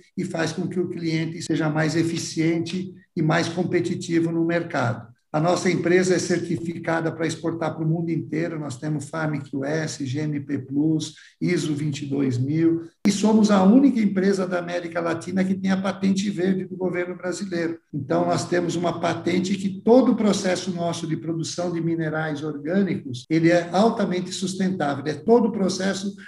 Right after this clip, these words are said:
é totalmente sustentável. É a única empresa da América Latina que tem essa patente. Então, nós temos muito orgulho desse trabalho, né?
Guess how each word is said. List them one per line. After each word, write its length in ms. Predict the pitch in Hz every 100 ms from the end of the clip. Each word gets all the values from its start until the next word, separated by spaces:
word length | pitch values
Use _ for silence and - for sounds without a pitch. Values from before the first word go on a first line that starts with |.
| -
é 80 | 175
totalmente 600 | 175 202 190 185 175 170
sustentável. 720 | 175 - 175 160 139 131 143
É 40 |
a 40 | 151
única 320 | 196 294 226
empresa 640 | 214 175 190 208 214 - -
da 180 | - 226
América 440 | 214 202 196 196
Latina 480 | 180 165 - 190 190
que 140 | 190 -
tem 240 | 165 170
essa 200 | 160 160
patente. 580 | 165 156 - 135 104 -
Então, 140 | - 269
nós 100 | 277
temos 160 | 277
muito 180 | 277 285
orgulho 440 | 262 208 247 220
desse 240 | 185 180 185
trabalho, 680 | 180 160 165 196 247 202
né? 260 | 180 208